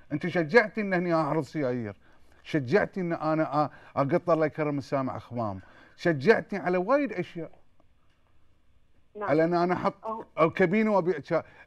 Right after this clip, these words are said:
Speaker 1: الحين في، الحين احنا حتى ال-، ال-، اشغال الطرقات الحين بعد ما يحول يطق هرن يقول له: "يا رفيق عطنا اثنين شاي كرك".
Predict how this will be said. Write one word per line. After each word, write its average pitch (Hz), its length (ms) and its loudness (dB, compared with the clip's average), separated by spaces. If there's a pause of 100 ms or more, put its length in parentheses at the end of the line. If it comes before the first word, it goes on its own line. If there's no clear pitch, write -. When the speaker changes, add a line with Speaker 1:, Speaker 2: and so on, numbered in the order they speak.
Speaker 1:
الحين 208 480 0 (180)
في، - 120 -16 (220)
الحين 190 260 -8
احنا 170 180 -6
حتى 214 280 -4
ال-، 147 400 -4
ال-، 78 400 -16
اشغال 147 280 6
الطرقات 147 540 0 (500)
الحين 139 200 -4
بعد 127 200 -2
ما 160 100 0
يحول 190 400 -2 (300)
يطق 139 160 -6
هرن 151 340 0
يقول 143 200 -4
له: 143 140 2 (460)
"يا 135 260 2
رفيق 139 280 -4
عطنا 156 460 -4
اثنين 123 280 -8
شاي 131 380 -4 (120)
كرك". 127 280 -2